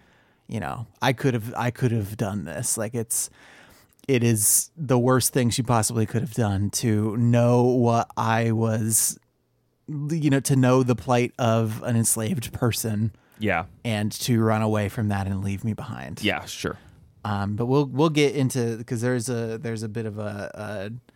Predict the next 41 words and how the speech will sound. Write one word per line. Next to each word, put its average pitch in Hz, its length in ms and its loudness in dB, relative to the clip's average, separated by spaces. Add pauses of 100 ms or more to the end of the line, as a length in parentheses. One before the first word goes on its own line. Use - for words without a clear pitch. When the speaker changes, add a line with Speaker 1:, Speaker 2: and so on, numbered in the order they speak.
(220)
Speaker 1:
bump 131 260 2
in 110 100 0
that, 107 360 -2
in 117 120 -4
that 101 220 -6
story, 107 440 -4
Speaker 2:
<laughs> - 80 -2
Okay. 147 340 0
Speaker 1:
a 135 40 4
wrinkle, 113 440 0 (100)
I 127 60 -8
guess, 104 400 -4
that 107 160 -6
we'll, 127 140 0
we - 100 -2
Speaker 2:
Uh-oh. 98 80 4
Speaker 1:
can 107 80 2
get 101 140 -6
back 87 160 -8
to 90 140 -14
later. 76 300 -12 (460)
But, 120 280 4
um, 113 380 0 (920)
most 147 300 4
of 196 80 2
it - 20 4
is 170 80 2
about 147 300 2
Cora, 147 440 4
like, 131 160 2
traveling 143 400 2
from 131 180 0
state 139 300 -2
to 139 100 -4
state, 135 440 0
and, 123 360 2
um, 120 180 4
I'll 123 120 0
just 139 200 0
let, 123 380 0
um, 110 380 2